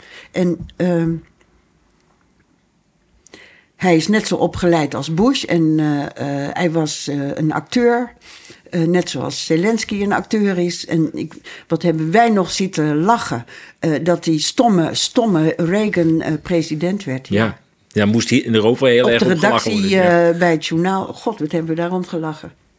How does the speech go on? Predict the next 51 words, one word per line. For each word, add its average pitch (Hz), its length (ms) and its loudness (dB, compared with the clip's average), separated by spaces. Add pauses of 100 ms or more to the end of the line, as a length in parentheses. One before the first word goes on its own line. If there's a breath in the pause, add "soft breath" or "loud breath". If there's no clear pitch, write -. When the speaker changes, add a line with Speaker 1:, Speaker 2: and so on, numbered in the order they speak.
(400 loud breath)
Speaker 2:
Toch - 140 2
heeft 117 180 2
hij 110 180 4
dan 117 160 0
wel 135 180 4
Speaker 1:
Vond 104 60 4
Speaker 2:
die 90 100 2
Speaker 1:
hem - 100 -4
oliedom. 180 560 0 (680 loud breath)
Speaker 2:
Toch 170 140 4
heeft 127 140 2
hij 135 200 2
dan 90 160 0
wel 104 220 2
die, 90 240 0
die, 87 500 0
eh, 85 220 -4 (400 loud breath)
die 101 120 0
treaty 151 380 2
gesloten... 98 640 0
om 90 260 -2
de 95 100 -2
ballistische 95 500 -2
Speaker 1:
Heeft 98 160 -2
hij 98 80 -4
Speaker 2:
raketten 131 320 4 (100)
Speaker 1:
gedaan, 233 240 4
Speaker 2:
te 165 60 4
Speaker 1:
maar 180 160 4
als 175 140 4
je, 135 120 2
Speaker 2:
beperken. 92 340 -2 (200 soft breath)
Speaker 1:
als 185 220 2
je 151 80 0
verder 180 640 2 (420)
nagaat, - 800 -2 (920 loud breath)
hoe 220 200 2
ze 170 160 0
daarin 156 580 0
zijn 139 260 -2
gestonken 147 680 -4
en 175 200 4
hoe 175 220 2
dat 151 240 2
het 143 160 -8
begin 226 360 0
was 147 280 -2
van 147 160 -4
een 139 80 -4
stiekeme 156 560 -2
overname 151 680 -2